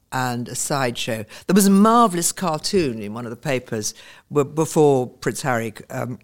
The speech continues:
<clears throat> uh, confirmed his attendance, <laughs> which said, um, "We're keeping seats for you. They're in the N C P car park in Lambeth," <laughs>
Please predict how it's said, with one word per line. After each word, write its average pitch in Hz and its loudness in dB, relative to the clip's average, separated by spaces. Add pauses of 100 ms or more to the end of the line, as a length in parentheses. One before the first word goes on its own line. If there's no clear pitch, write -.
(120)
<clears throat> 214 4 (280)
uh, 104 -4
confirmed 135 -4
his 131 -8
attendance, 120 -6 (320)
<laughs> - -16
which 185 -2
said, 139 -6 (760)
um, 147 0 (1200)
"We're - -18
keeping 185 -10
seats - -8
for 104 -10
you. 107 -14 (1040)
They're 160 -2
in 185 0
the 202 -4
N 202 -2
C 190 -4
P 185 -10
car 165 -8
park 110 -12
in 139 -10
Lambeth," 107 -16 (520)
<laughs> - 0